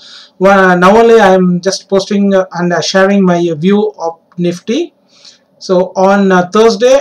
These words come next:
and Friday, maybe I will try to make a video on Friday. Otherwise, I will, uh, do it on Monday only. So this week, I think this is the last video for the pre-market predictions. So let's move on to that S G X Nifty.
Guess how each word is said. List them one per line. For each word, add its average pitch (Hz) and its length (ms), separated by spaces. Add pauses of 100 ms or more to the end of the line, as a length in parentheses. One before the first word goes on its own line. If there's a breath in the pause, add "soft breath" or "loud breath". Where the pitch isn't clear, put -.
and 185 200
Friday, 220 520 (400)
maybe 202 280
I 220 80
will 208 180
try 202 340
to 240 180
make 196 220
a 202 100
video 208 420
on 180 160
Friday. 202 520 (460 soft breath)
Otherwise, 220 760
I 180 180
will, 196 260
uh, 175 200
do 214 240
it 202 100
on 190 220
Monday 180 300
only. 160 380 (680 soft breath)
So 170 580
this 220 280
week, 262 180
I 202 100
think 214 240
this 190 140
is 208 160
the 277 320
last 185 300
video 196 240
for 185 260
the 165 200
pre-market 185 560
predictions. - 840 (840 soft breath)
So 208 200
let's 202 240
move 220 160
on 214 180
to 202 220
that 190 280
S 180 200
G 214 120
X 208 200
Nifty. 196 480